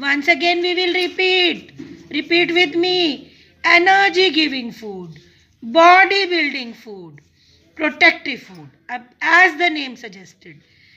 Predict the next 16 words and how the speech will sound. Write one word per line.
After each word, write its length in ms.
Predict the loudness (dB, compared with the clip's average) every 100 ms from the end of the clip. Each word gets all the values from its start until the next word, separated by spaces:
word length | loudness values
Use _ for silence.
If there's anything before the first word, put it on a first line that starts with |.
| _ -4
energy 600 | 0 4 6 4 4 0
giving 380 | 0 -6 -8 -16
food. 240 | -20 -20 -20 _ _ _ _
The 140 | -14 -10
food 440 | -4 0 0 -2
which 300 | -6 -8 -10
gave 280 | -8 -6 -6
us 180 | -10 -12
energy, 1120 | -14 -14 -14 -14 -10 -2 0 2 0 -4 -20 _ -20 -20 -10
which 200 | -8 -2
give 180 | -2 0
us 200 | 0 -2
energy, 760 | -4 -6 -8 -6 -2 0 0 -2 -12 -20 _ -14
they 180 | -10
are 180 | -6 -8
called 600 | -6 -2 2 6 4 2